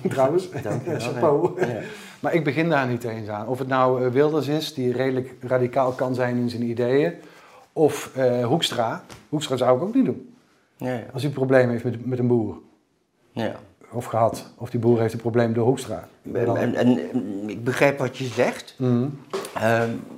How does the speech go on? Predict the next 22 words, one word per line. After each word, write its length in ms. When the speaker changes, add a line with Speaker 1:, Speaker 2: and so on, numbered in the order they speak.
Speaker 2:
maar 180
je 140
kunt 400
Wilders 360
ook 240
doen, 440
zoals 240
ik 200
heb 200
gedaan, 280
Speaker 1:
Ja. 160
Speaker 2:
zonder 240
enige 600
vormen 420
van 220
politiek 540
bedrijven. 600
Speaker 1:
Ja, 100
dat 180
kan. 240
Hè. 80
Dat, 240